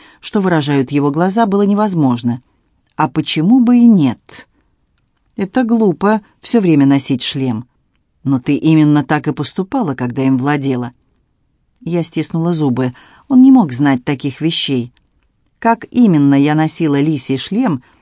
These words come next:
то, что я убила его предыдущего владельца, не мог и точка. Но он знал, и откуда, спрашивать было бесполезно. Слейта был сильно пропитан магией.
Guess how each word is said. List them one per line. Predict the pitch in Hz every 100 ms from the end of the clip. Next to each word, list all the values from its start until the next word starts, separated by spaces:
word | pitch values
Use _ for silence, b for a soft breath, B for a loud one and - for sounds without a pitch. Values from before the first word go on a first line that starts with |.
| b b _
то, | 151
что | 240 165
я | 151 147
убила | 139 143 139
его | 139 139
предыдущего | 139 139 127 135 143 190 185
владельца, | 202 214 151 123 - 123 123 b -
не | 147
мог | 143 127 160
и | 214
точка. | 208 277 262 - 110 _ _ _ -
Но | 147 151
он | 139
знал, | 131 123 180 180 131 b b -
и | 147
откуда, | 135 - 170 202 156
спрашивать | - 170 175 185 175
было | 185 202
бесполезно. | 208 - 254 262 156 127 120 b b b b
Слейта | - - 175 160 156
был | 143 147
сильно | 139 - 254 233 220
пропитан | 185 156 165 160 156
магией. | 143 135 123 120 117